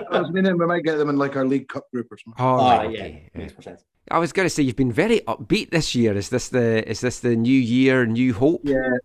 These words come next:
Speaker 1: New, new year, new me. Great, you know, great times.
Speaker 2: I like it. Let's, let's see how long it continues. My guess is till
Speaker 1: It
Speaker 2: next
Speaker 1: won't
Speaker 2: week
Speaker 1: matter.
Speaker 2: after Stenhousemuir. But let's talk about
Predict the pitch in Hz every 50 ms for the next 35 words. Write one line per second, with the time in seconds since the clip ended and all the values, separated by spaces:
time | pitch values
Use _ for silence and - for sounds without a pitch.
0 | _ _ _ _ _ - _ - 156 160 165 165 165 170 170 175 185 180 175 160
1 | 151 151 147 143 135 139 156 160 156 143 139 131 123 123 123 123 131 117 - -
2 | _ _ _ _ _ _ _ _ _ _ _ _ - 143 147 139 139 139 - -
3 | 131 107 - - - 135 131 123 117 - - 110 107 98 87 - - - 76 -
4 | - - - 165 160 117 - 349 330 - - - 143 151 127 - - - - 170
5 | - - - - 156 156 147 143 131 135 131 135 131 127 127 123 123 - - -
6 | 110 95 - 113 104 95 87 85 80 73 - 107 98 98 92 85 - 127 123 123
7 | 139 - - - - 127 120 117 - - 123 110 107 107 110 151 139 131 117 117
8 | - - - 95 107 104 - - - 101 - - 110 101 92 98 98 90 107 101
9 | 90 85 76 - - - - - - - - - - - _ - 220 233 202 156
10 | - 143 180 214 220 - - - 196 196 - - 139 107 120 120 120